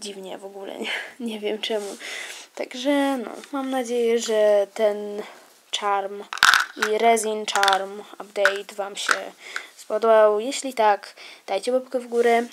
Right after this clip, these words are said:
no chyba że wam się nie podobało, no to wtedy łapkę w dół. Ale do niczego was nie zmuszam, oprócz tego komentujcie, subskrybujcie. Mam nadzieję, że wybaczycie mi moją długą nieobecność i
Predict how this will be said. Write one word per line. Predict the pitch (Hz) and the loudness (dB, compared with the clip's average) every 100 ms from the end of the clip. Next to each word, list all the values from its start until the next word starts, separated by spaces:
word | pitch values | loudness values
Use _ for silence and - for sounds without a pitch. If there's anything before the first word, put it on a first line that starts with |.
| - | -12
no | 220 | -8
chyba | 220 220 | -2 0
że | 208 | 0
wam | 208 208 | -4 -4
się | 208 208 | -4 -4
nie | 208 | -6
podobało, | 214 214 202 202 202 | -4 -2 0 0 -2
no | 202 | -4
to | 202 | -6
wtedy | - 214 214 | -6 -4 -4
łapkę | 196 220 | -4 -4
w | 202 | -4
dół. | 220 214 220 - - - - - - - - | -2 -2 -4 -14 -18 -18 -20 -20 -20 -18 4
Ale | 277 294 | 6 6
do | 311 | 4
niczego | 294 277 285 | 2 2 2
was | 277 | 2
nie | 269 269 | 2 2
zmuszam, | 294 277 254 | 0 0 0
oprócz | 247 247 240 | -2 -4 0
tego | 240 233 | 2 2
komentujcie, | 233 233 254 262 254 247 240 | -2 -2 0 -2 -4 0 0
subskrybujcie. | 233 196 - - 233 220 240 240 233 | 0 -4 -6 -2 0 2 0 2 0
Mam | 226 220 | 0 -4
nadzieję, | 214 214 226 226 220 | -4 -2 0 2 0
że | 208 214 208 | 0 0 0
wybaczycie | 208 214 208 - 233 226 | -2 -6 -6 -6 -4 -4
mi | 220 214 | -4 -6
moją | 214 214 214 214 | -6 -4 -4 -6
długą | 202 226 247 240 226 220 | -6 -2 -2 0 2 2
nieobecność | 220 214 214 226 226 233 226 - - - - - - - _ - | 2 0 2 0 0 -2 -2 -4 -10 -20 -20 -20 -20 -20 _ -2
i | 302 294 285 277 269 | 2 4 4 2 0